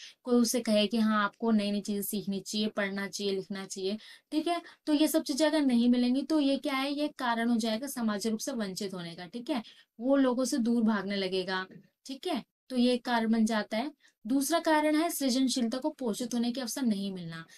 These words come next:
ठीक है, अगर सृजन करने का, रचना करने का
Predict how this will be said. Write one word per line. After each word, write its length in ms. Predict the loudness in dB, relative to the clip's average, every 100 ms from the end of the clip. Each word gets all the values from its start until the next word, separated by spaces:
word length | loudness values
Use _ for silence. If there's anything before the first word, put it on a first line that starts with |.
| -20 -12
ठीक 180 | -4 -2
है, 140 | -2 0
अगर 380 | 2 4 4
सृजन 460 | 2 0 0 2 2
करने 340 | 2 2 2
का, 240 | 2 2 2
रचना 400 | 0 0 0 0
करने 360 | 0 0 0
का 240 | -2 -4